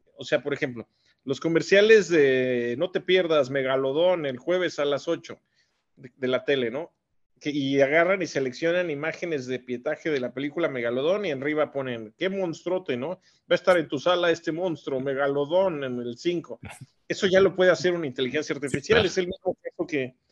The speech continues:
Speaker 1: es exactamente el mismo caso que, que la gente de abogacía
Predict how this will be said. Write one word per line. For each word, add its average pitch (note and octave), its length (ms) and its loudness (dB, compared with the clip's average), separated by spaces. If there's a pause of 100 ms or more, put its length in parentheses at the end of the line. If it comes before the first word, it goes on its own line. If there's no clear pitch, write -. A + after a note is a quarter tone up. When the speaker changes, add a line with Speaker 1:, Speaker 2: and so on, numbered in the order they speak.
(240)
Speaker 1:
es E3 140 -2
exactamente G#3+ 500 2
el G3+ 80 2
mismo G3+ 300 -2
caso F#3 320 0
que, A#2+ 960 -2
que C3 80 -6
la C3 240 -2
gente D3+ 400 0
de B2+ 180 0
abogacía B2 720 -2